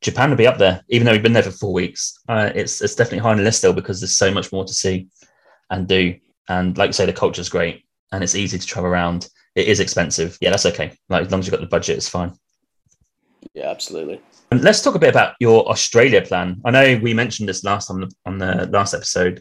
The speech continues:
Speaker 1: where
Speaker 2: Mm-hmm.
Speaker 1: I think it was kinda loose. I think it maybe wa-, was, like, in the back of your mind, but maybe it's festered a bit more this year. But, like, is that maybe twenty twenty-three, do you think? Or a bit, bit further on?
Speaker 2: Yeah, it's a strange one because I think the last time we spoke, I actually had this idea in mind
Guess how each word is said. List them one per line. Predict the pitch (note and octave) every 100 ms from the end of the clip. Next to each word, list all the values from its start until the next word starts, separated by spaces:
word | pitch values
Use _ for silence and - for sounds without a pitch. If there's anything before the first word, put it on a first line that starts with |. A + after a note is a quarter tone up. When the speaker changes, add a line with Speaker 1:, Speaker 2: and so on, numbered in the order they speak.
| _
Speaker 1:
where | - F#2+ F#2+ F#2+ G#2+
Speaker 2:
Mm-hmm. | A#2 A#2 A2+ - C#3
Speaker 1:
I | E3
think | C#4+
it |
was | -
kinda | G#3 B2+
loose. | A2+ A#2 F#2 - - - G#2+
I |
think | - C#3 C3
it | A2
maybe | A#2+ A2 A2 G2+
wa-, | G2 -
was, | A2+
like, | A2 A#2
in |
the | A2
back | A2
of | -
your | G2
mind, | F#2 F2+ F#2 - _
but | G#2+ G#2+
maybe | A2+ G2+
it's | -
festered | - - F#2+
a | F#2
bit | F2
more | G2+ G#2
this | F2+ -
year. | E2+ E2+ -
But, | F#2
like, | F#2 F#2 - _ _ _ _ -
is | A2
that | C3 - _ G#2+
maybe | G#2+ A2
twenty | - G#2+ G2+ G2+ G2+ G2+
twenty-three, | - G2+ G2 - A2+ C#3+
do | D3+
you |
think? | E3+ F3+ _ _ _ _ -
Or | G2
a | F#2+
bit, | G2+ - _ -
bit | - -
further | G#2+ G2+
on? | A2 B2+ A#2+ _ _ _ _ _ _ _ -
Speaker 2:
Yeah, | C3 D#3 C3
it's | A2+ -
a |
strange | - D3+ E3 B2
one | G2+
because | - -
I | -
think | G#3+ F3+
the |
last | A#2+ C#3 -
time | A2+
we | F#2
spoke, | - - G#2+ -
I | A2
actually | A#2+ - B2+ A2+
had | A2+ A2+
this | A#2 A2+
idea | A2 A#2 A2
in | A2
mind | G#2+ F2 F2+